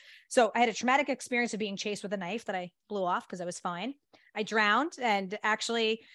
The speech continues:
as a kid, I thought I was breathing underwater. I didn't realize that drowning was traumatic until I was pulled out of the water and I was choking. And that's, like, stuff that, like, I, I love the water still. I didn't think it actually was affecting me.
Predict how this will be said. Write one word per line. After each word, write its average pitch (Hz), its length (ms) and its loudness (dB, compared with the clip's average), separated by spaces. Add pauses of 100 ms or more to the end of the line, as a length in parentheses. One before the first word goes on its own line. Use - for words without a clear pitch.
(160)
as 214 160 0
a 214 40 -2
kid, 247 300 -2
I 214 140 2
thought 208 160 -2
I 196 60 0
was 196 140 -4
breathing 208 360 -4
underwater. 185 520 0
I 170 120 -2
didn't 214 160 -4
realize 190 400 2
that 175 180 -6 (720)
drowning 208 500 2
was 190 160 -4
traumatic 196 460 -2
until 196 220 -6
I 185 80 0
was 180 120 -6
pulled 196 220 -8
out 208 200 0
of 190 40 -2
the 185 80 -4
water 180 300 0
and 175 100 -8
I 165 40 -12
was 165 120 -10
choking. 185 480 -6 (1160)
And 240 120 0
that's, 254 180 0
like, 320 140 2
stuff 359 240 2
that, 294 100 0
like, 349 240 0 (160)
I, 220 220 -2
I - 20 4
love 302 220 0
the 302 80 0
water 339 240 6
still. 180 340 0
I 214 220 2
didn't 277 200 -2
think 294 220 -2
it 277 80 4
actually 262 360 2
was 226 260 0 (320)
affecting 240 480 2
me. 185 260 -6